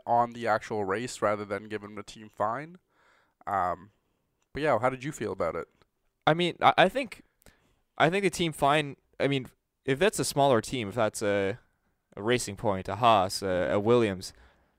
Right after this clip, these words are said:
Speaker 2: that's a lot
Speaker 1: That
Speaker 2: of
Speaker 1: could
Speaker 2: money.
Speaker 1: hurt them, yeah, hurt them real bad.
Speaker 2: Ferrari, that's pennies to them.
Speaker 1: Yeah.
Speaker 2: Um, and in the end, it, it, you know, you,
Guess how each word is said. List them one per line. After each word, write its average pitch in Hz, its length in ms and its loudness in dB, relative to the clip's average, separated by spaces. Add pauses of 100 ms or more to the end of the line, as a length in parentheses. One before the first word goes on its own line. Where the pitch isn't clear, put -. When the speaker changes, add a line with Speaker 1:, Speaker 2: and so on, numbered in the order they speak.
(580)
Speaker 2:
that's - 180 -18
a - 40 -6
lot 92 100 2
Speaker 1:
That 123 40 4
Speaker 2:
of 127 60 -2
Speaker 1:
could 104 60 -2
Speaker 2:
money. 147 120 4
Speaker 1:
hurt 127 160 0
them, 107 280 -8
yeah, 113 180 -6
hurt 107 180 -8
them 101 160 -10
real 101 120 -6
bad. 104 300 -4
Speaker 2:
Ferrari, 131 600 0 (100)
that's - 180 -6
pennies 156 380 -4
to 104 100 -12
them. 92 160 -10 (140)
Speaker 1:
Yeah. 127 200 -4 (200)
Speaker 2:
Um, 113 580 6 (380)
and 139 300 2
in 143 140 0
the 143 140 -2
end, 143 180 0
it, 104 140 -8
it, 107 180 -2
you 110 100 -10
know, 107 180 -2 (480)
you, 123 240 -2